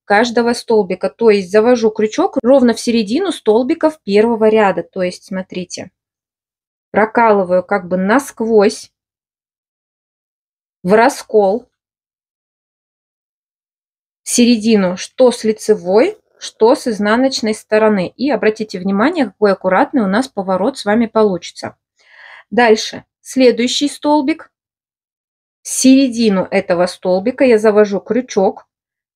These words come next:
Обязательно проверяю, чтобы выйти ровно посередине с обоих сторон.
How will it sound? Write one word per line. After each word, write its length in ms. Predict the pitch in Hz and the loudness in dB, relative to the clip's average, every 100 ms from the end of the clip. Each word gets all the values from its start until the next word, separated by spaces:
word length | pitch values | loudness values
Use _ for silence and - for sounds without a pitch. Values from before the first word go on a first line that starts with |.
| _ _ _ _ _ _ _ _ _ _ _ _ _ - | _ _ _ _ _ _ _ _ _ _ _ _ _ -4
Обязательно 640 | 202 220 240 254 240 202 | -2 2 2 2 0 -4
проверяю, 520 | - 220 220 220 196 | 0 0 2 2 0
чтобы 320 | 196 - 202 220 | -2 -4 -2 0
выйти 280 | 233 220 | -2 0
ровно 300 | 214 226 208 | 2 2 -2
посередине 720 | 196 220 - 233 214 208 185 170 | -2 -2 -2 -4 -4 -4 -4 -6
с 200 | - - | -6 -4
обоих 400 | 226 214 190 196 | 0 2 2 0
сторон. 560 | - 226 233 240 269 | -4 0 2 2 2